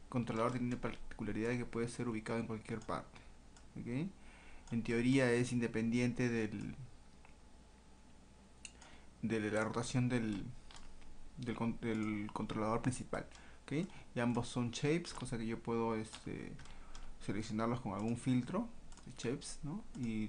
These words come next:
los puedo, este, manipular independientemente de la geometría. Ok, eh,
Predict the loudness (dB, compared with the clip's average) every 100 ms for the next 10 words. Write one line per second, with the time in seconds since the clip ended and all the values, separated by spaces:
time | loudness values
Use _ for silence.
0 | -4 -8 -2 2 4 2 0 -4 -8 -8
1 | -12 -6 0 0 2 2 2 2 2 0
2 | 2 2 2 2 0 0 -2 -2 -6 -8
3 | -10 -12 -14 -12 -10 -8 -4 -4